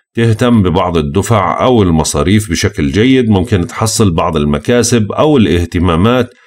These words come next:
أو ممكن بعض الأرباح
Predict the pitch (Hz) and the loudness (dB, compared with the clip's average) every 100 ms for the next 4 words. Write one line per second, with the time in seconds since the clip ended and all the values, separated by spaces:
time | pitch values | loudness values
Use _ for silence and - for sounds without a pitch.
0 | _ - - 135 147 175 156 147 139 131 | _ -14 -4 0 2 0 0 0 0 -2
1 | - 98 117 113 113 98 87 80 73 95 | -2 -2 0 0 0 0 0 -2 -2 0
2 | 117 107 - | 0 -2 -8